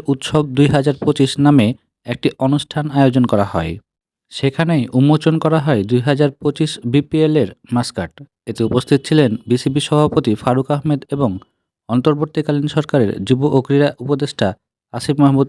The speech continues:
সজীব ভুঁইয়া। অনুষ্ঠানের শুরুতেই জুলাই আগস্ট বিপ্লবে শহীদদের সম্মানে প্রামাণ্য চিত্র জুলাই অনির্বাণ প্রদর্শন করা হয় এবং জুলাই আগস্টে শহীদদের স্মরণ করা হয়। বিপিএল এর এবারের মাস্কটের নাম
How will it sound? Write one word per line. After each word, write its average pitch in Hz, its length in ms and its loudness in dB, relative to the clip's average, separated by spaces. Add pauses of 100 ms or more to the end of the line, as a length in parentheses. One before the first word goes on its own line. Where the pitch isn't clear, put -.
সজীব 113 300 0
ভুঁইয়া। 90 280 -2 (840)
অনুষ্ঠানের 123 520 0
শুরুতেই 147 440 4
জুলাই 131 360 4
আগস্ট 139 380 -2
বিপ্লবে 135 520 0 (180)
শহীদদের 135 580 0
সম্মানে 139 380 4 (160)
প্রামাণ্য 127 420 2
চিত্র 135 300 -4 (440)
জুলাই 135 340 2
অনির্বাণ 135 460 2 (420)
প্রদর্শন 135 380 -4
করা 98 200 0
হয় 107 200 0 (380)
এবং 131 200 2 (420)
জুলাই 131 380 0
আগস্টে 139 460 0 (360)
শহীদদের 139 540 2
স্মরণ 135 340 0
করা 98 200 -2
হয়। 87 220 -6 (580)
বিপিএল 143 460 0
এর 139 100 4
এবারের 139 360 2
মাস্কটের 135 580 0
নাম 120 180 0